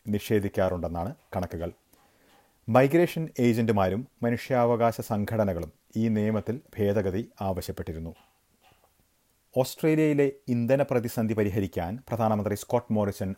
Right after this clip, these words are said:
അമേരിക്കയുടെ സഹായം ആവശ്യപ്പെട്ടു. വെറും ഇരുപത്തിയെട്ട് ദിവസത്തിനാവശ്യമായ പെട്രോളും ക്രൂഡ് ഓയിലും മാത്രമാണ് ഓസ്ട്രേലിയയുടെ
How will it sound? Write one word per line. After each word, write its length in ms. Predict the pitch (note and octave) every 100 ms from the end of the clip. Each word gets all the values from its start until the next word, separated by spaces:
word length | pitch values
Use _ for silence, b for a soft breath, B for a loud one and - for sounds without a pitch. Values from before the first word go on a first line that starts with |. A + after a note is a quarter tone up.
| -
അമേരിക്കയുടെ 640 | G#2 A2 A2+ G#2+ G#2 G2
സഹായം 520 | - F#2 F#2 F2 F2+ -
ആവശ്യപ്പെട്ടു. 580 | G2 F#2 F#2 F#2 - E2 - _ _ _ _ _ _ _ _ _ A#2+
വെറും 260 | C3+ D3 D3+ D3+
ഇരുപത്തിയെട്ട് 580 | C#3 D3 - C#3+ C3+ D3+
ദിവസത്തിനാവശ്യമായ 1120 | A#2+ B2+ B2 - A#2 G#2+ A2 - A2 G#2 G2+
പെട്രോളും 500 | G2 G2+ A2 G#2 G2+
ക്രൂഡ് 300 | F#2+ - G#2
ഓയിലും 300 | G#2 G2+ G2
മാത്രമാണ് 580 | F#2 F2+ - F#2 E2 F#2 A2+
ഓസ്ട്രേലിയയുടെ 680 | A2 G#2 - G2+ F#2+ F#2 C#3